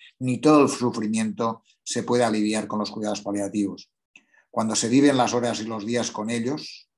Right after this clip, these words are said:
se entiende". Muchas gracias, un placer este, hacer este tipo de programas. Eh, la semana que viene hablaremos de obesidad.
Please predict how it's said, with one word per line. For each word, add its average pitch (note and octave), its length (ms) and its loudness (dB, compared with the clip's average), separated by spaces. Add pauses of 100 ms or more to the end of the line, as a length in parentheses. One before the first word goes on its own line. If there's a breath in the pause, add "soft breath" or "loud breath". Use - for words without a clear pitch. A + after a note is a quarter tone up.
(880)
se - 180 -10
entiende". - 480 -14 (1400 loud breath)
Muchas C3+ 260 4
gracias, B2+ 440 4
un C3 140 0
placer C#3 640 2
este, A#2+ 600 -4
hacer B2+ 380 -8
este B2 240 -6
tipo B2 260 -2
de A#2+ 80 0
programas. C3 840 -2 (160)
Eh, A#2 640 -6
la B2 120 -2
semana D#3 300 0
que D3+ 120 2
viene D#3+ 180 6
hablaremos C#3+ 540 0
de C3 80 -2
obesidad. A#2+ 600 -4